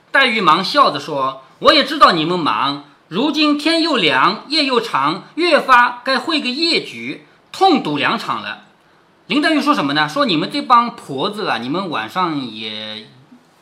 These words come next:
不闲着赌博，是不是啊？我知道你忙，你还不是去赌博的嘛，是吧？婆子笑着说：“不瞒姑娘说，今儿我沾大光了，横竖每夜各处有几个上夜的人，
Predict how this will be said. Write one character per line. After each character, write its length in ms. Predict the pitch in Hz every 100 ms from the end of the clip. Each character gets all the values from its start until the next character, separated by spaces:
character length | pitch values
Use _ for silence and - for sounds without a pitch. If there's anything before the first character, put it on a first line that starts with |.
| _
不 80 | -
闲 280 | 254 139 147
着 300 | 214 131 - -
赌 140 | 165
博， 340 | 123 143 - -
是 60 |
不 80 | 135
是 80 | 123
啊？ 100 | 110
我 60 | 139
知 100 | 247
道 120 | 294
你 80 | 160
忙， 240 | 117 123
你 80 | 123
还 100 | 160
不 100 | 269
是 120 | 226
去 100 | 226
赌 160 | 175 135
博 240 | 113 123
的 80 | 202
嘛， 180 | 113 - - _
是 60 |
吧？ 80 | 113 - - -
婆 200 | 180 233
子 120 | 226
笑 120 | 226
着 80 | 165
说： 340 | 165 156 147 - -
“不 100 | 370
瞒 220 | 349 226
姑 140 | 226 311
娘 160 | 294
说， 320 | - 220 220 - -
今 140 | 330
儿 300 | 339 339 - 196
我 180 | 160 156
沾 240 | 285 285
大 220 | - -
光 260 | 165 175 170
了， 240 | 123 104 -
横 300 | - 190 285
竖 260 | 302 339 196
每 220 | 170 151
夜 260 | 185 311 262
各 300 | - 370 254
处 180 | 233
有 100 | 180
几 200 | 208 151
个 80 | 147
上 240 | 220 - 254
夜 160 | 302
的 100 | 220
人， 360 | 143 123 151